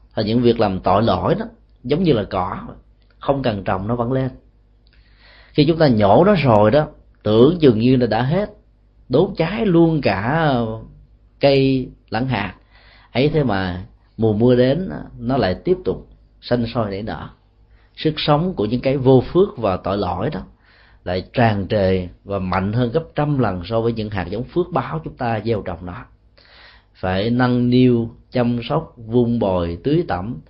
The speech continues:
ấy thế mà quả phước đó đến với chúng ta rất ít.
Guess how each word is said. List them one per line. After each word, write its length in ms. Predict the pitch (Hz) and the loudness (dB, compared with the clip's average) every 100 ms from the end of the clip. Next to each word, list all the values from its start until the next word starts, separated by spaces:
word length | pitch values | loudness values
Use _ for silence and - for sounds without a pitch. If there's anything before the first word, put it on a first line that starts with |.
| _ | _
ấy 240 | - 123 147 | -6 -4 -2
thế 120 | 147 | -2
mà 380 | 123 95 82 - - _ _ _ _ _ _ | -2 -4 -8 -12 -20 _ _ _ _ _ _
quả 340 | 95 90 98 117 - | -4 -2 -2 -4 -2
phước 220 | 156 170 | -2 -2
đó 140 | 160 - | -8 -8
đến 260 | 127 123 151 | -2 0 2
với 100 | 147 | 0
chúng 140 | 139 120 | -4 -2
ta 380 | 117 104 107 101 | -2 -4 -8 -12
rất 180 | 110 135 | -10 -8
ít. 160 | - | -6